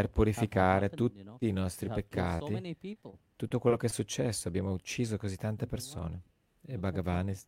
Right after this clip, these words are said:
Speaker 2: gli-, e Bhagavan li ha detto, li ha guardati
Speaker 1: And he gave them a neem branch.
Speaker 2: e gli ha dato un ramo di neem,
Speaker 1: Neem is
Speaker 2: l'albero
Speaker 1: very bitter.
Speaker 2: neem.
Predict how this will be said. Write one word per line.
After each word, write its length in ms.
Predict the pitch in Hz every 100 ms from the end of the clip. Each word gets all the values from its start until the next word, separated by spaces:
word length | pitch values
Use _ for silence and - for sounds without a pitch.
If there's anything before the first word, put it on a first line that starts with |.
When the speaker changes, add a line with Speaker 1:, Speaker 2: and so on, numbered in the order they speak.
| _
Speaker 2:
gli-, 140 | - 95
e 120 | -
Bhagavan 380 | 92 90 92 98
li 60 | 95
ha 60 |
detto, 340 | 90 92 - 104
li 100 | 92
ha 20 |
guardati 520 | 87 87 90 98 -
Speaker 1:
And 100 | 123
he 100 | 135
gave 280 | - 147 170
them 220 | 165 160 170 _ _ _ _ _ _ _ _ _ _ _ _ _ _ _
a 80 | -
neem 560 | 113 123 160 143 139 170 _ _ _ _ _ _
branch. 300 | - 95 82 -
Speaker 2:
e 80 |
gli 100 | 95
ha 60 | 95
dato 540 | 90 92 92 107 107 - -
un 120 | 98
ramo 360 | 87 87 85 95
di 160 | 95
neem, 320 | 92 82 76 76
Speaker 1:
Neem 240 | 143 165
is 80 | 160
Speaker 2:
l'albero 420 | 90 90 80 90
Speaker 1:
very 100 | 95
bitter. 300 | - 165 - - _ _ _ _ _ _
Speaker 2:
neem. 240 | - 80